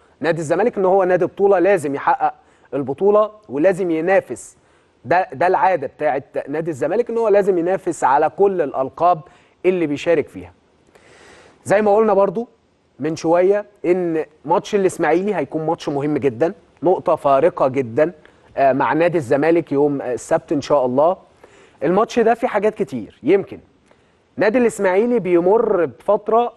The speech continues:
كويسة جدًا بالنسبة له. يعني نادي الزمالك بي-، نادي الإسماعيلي بيمر بفترة كويسة جدًا. نادي الإسماعيلي ماشي كويس، آه، محقق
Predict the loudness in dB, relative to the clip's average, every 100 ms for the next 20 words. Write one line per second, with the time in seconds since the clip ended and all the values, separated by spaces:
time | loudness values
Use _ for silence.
0 | _ -4 0 2 2 2 0 -2 -4 -6
1 | -8 -10 -10 -10 -12 _ _ _ _ _
2 | _ _ _ _ _ _ _ _ _ _
3 | -6 -2 -2 -4 -2 -2 0 -2 -2 0
4 | -2 -2 -4 -2 0 2 0 -2 -2 -2
5 | 0 0 2 2 2 0 -2 0 -2 0
6 | -2 -2 -8 -10 _ _ -20 -12 -4 0
7 | 0 0 0 0 0 -4 -4 0 0 2
8 | -2 0 0 2 2 0 -2 -4 -2